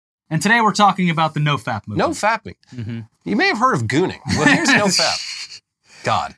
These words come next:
Speaker 1: Ugh.
Speaker 2: But moving on from, what the fuck?
Speaker 1: Oh, we got another flash flood warning.
Speaker 2: Oh, good. But moving on from weird A I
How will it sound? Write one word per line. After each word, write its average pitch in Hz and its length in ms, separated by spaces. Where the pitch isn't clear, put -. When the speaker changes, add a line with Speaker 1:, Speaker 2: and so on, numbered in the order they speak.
Speaker 1:
Ugh. 185 600
Speaker 2:
But 214 140
moving 302 340
on 170 400
from, 151 360
what - 180
the 87 120
fuck? 262 380
Speaker 1:
Oh, 196 240
we 185 60
got 196 100
another 196 180
flash 196 360
flood 208 240
warning. 160 340
Speaker 2:
Oh, 175 180
good. 127 340
But 294 140
moving 277 340
on 196 220
from 160 180
weird 160 380
A 131 200
I 120 260